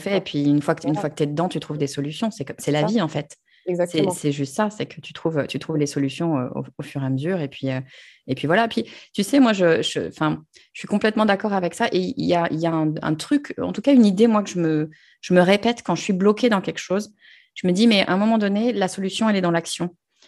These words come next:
Speaker 1: C'est-à-dire que
Speaker 2: Mm.
Speaker 1: réfléchir, c'est bien de réfléchir, hein, je suis pas, je suis pas en train de dire qu'il faut faire n'importe quoi, n'importe comment, mais
Speaker 2: Mm.
Speaker 1: à un moment donné, quand tu réfléchis depuis un moment et que, et que ça bouge pas, il y a
Speaker 2: Mm.
Speaker 1: pas de raison que ça bouge à un mo-, enfin, il y a pas de raison que ça bouge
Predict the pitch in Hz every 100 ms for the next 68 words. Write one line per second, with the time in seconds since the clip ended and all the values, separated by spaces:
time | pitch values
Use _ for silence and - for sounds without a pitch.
0 | _ - 175 170 220 220 - 175 170 196
1 | 214 254 - 254 220 - 175 220 208 180
2 | 185 - 170 160 170 - 151 160 160 -
3 | 175 165 151 170 156 147 135 135 143 143
4 | 147 139 135 139 - 160 147 147 214 247
5 | 202 - - 190 190 _ 165 196 262 226
6 | 202 233 262 - 185 190 196 220 262 -
7 | 202 196 196 208 170 - 151 - 135 -
8 | 165 165 170 - 208 285 - _ - 180
9 | 151 - 262 208 208 233 254 202 190 214
10 | 185 185 185 180 165 160 - 147 185 240
11 | 220 233 208 190 233 190